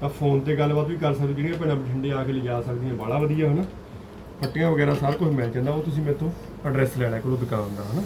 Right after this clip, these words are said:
ਕਿੱਥੋਂ ਮਿਲਦਾ ਬਾਈ ਸਮਾਨ ਵਧੀਆ। ਤਾਂ ਸੁਬਾਹ ਮੈਂ ਰੀਲਾਂ ਦਾ ਦੱਸਿਆ ਸੀਗਾ ਵੀ ਆਪਾਂ ਨੂੰ ਜਦ ਰੀਲਾਂ ਦੀ ਜ਼ਰੂਰ ਲੋੜ ਹੁੰਦੀ ਹੈ, ਤਾਂ ਤਿੰਨ ਸੌ ਸੱਠ ਰੁਪਏ ਦਾ ਡੱਬਾ।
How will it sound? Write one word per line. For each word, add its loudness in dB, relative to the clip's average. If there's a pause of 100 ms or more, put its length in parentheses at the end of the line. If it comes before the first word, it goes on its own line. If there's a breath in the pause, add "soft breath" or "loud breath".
ਕਿੱਥੋਂ 0
ਮਿਲਦਾ 0
ਬਾਈ 4
ਸਮਾਨ 0
ਵਧੀਆ। 2 (1080)
ਤਾਂ -2
ਸੁਬਾਹ 4
ਮੈਂ 4
ਰੀਲਾਂ 4
ਦਾ 2
ਦੱਸਿਆ 0
ਸੀਗਾ 2
ਵੀ 2 (260)
ਆਪਾਂ 2
ਨੂੰ 4
ਜਦ 2
ਰੀਲਾਂ 4
ਦੀ 6
ਜ਼ਰੂਰ 4
ਲੋੜ 4
ਹੁੰਦੀ 2
ਹੈ, 2
ਤਾਂ -2
ਤਿੰਨ 0
ਸੌ -2
ਸੱਠ -2
ਰੁਪਏ -2
ਦਾ 0
ਡੱਬਾ। -2